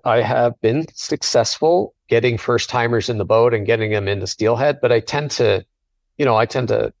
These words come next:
definitely cater my rods and my line setups to giving them every advantage they need to get a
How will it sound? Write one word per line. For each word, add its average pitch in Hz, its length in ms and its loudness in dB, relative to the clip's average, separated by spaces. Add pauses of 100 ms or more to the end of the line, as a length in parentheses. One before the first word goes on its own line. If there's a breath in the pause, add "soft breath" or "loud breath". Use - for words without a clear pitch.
(340)
definitely 120 460 0
cater 110 440 -2
my 98 180 0
rods 98 600 2
and 98 120 -2
my 92 100 0
line 95 300 0
setups - 560 -2
to 95 340 -2 (760)
giving 113 320 2
them 101 160 2
every 98 300 2
advantage 95 500 0
they 98 140 2
need 95 340 -2
to 90 280 -4 (680)
get 113 200 2
a 87 200 -2